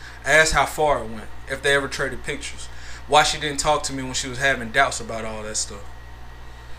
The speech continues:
I know this isn't the update that you probably wanted, but I believe her and we're sticking it up. A few of you pointed out that it was a reject-, that it was a reflection of my own shitty behavior that big, that big,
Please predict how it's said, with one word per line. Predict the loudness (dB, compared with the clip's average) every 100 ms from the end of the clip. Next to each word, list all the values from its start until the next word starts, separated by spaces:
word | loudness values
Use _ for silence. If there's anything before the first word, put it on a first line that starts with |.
| -10 -4
I | 0
know | 6 6
this | 6 4
isn't | 2 0
the | -2
update | 0 2 2 0
that | -2
you | -4
probably | -2 -2 -2 -4
wanted, | -4 -4 -4 -4
but | 0
I | 0
believe | 0 -2 -2 -2
her | -4 -4
and | -4
we're |
sticking | -4 -4 -6 -8
it |
up. | -8 -10 -12 -14 -16 -16 -16 -14 -6
A | -6
few | -2 0
of | 2
you | 0
pointed | -2 2 4
out | 6 6 4
that | 0 0
it | 0
was | 0 0
a | -2
reject-, | -6 0 2 4
that | 4
it | 2
was | -2
a | -4
reflection | -8 -2 0 0 -2
of | -2
my | 0
own | 0 0
shitty | -2 -2 -4
behavior | -6 -4 -6 -6
that | -4 -4 -4
big, | -4 -4 -6 -12 -14 2
that | 4 4 4
big, | 2 2 0